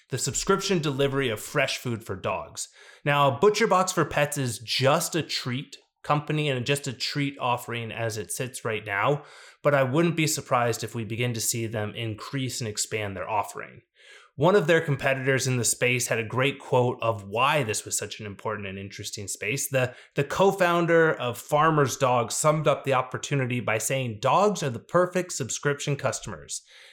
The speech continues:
They eat the same thing, the same amount, every single day at the same exact time."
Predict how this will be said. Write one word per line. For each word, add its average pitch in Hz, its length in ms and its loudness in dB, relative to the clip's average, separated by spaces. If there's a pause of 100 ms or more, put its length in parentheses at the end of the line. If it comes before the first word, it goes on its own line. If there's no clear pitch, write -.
(100)
They 143 100 2
eat 147 220 0
the 123 80 -6
same 190 400 4
thing, 143 460 2 (240)
the 120 100 -2
same 165 320 4
amount, 123 380 2 (420)
every 160 260 4
single 156 320 4
day 117 460 0
at - 180 -4
the 110 80 -10
same 117 460 -2
exact 104 580 -4
time." 78 440 -6